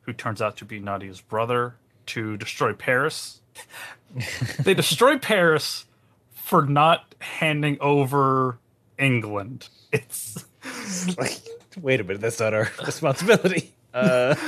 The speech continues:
Speaker 1: So they use the power of the Red Noah to beam, like, a giant hologram of Emperor Neo all over the world, who then tells them, like, "Hey, ha-,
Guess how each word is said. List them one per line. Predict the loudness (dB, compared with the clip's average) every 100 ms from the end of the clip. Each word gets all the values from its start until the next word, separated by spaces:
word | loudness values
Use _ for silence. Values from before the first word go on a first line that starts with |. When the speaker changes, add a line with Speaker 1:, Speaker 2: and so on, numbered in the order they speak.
| -6 -8 -10 -12 -10
Speaker 1:
So | 0 6 6 6
they | 4 2
use | 2 2 0 -2
the |
power | 2 4 4 2
of | 2 2 2 0 -4 -8 -6
the |
Red | -2 0
Noah | 2 0 0
to | -4 -6
beam, | -4 -2 0 0
like, | -2
a | -4
giant | -2 -2 -2
hologram | 0 0 2 0 0 0 -2
of | 0 2 2 -2
Emperor | -8 -4 -4
Neo | -4 -4 -4
all | -4 -4
over | -4 -6
the |
world, | -6 -2 -2 -4
who | -10
then | -6 -6 -4
tells | -4 -4 -4
them, | -6 -6
like, | -10 -8
"Hey, | 0 2 0
ha-, | -2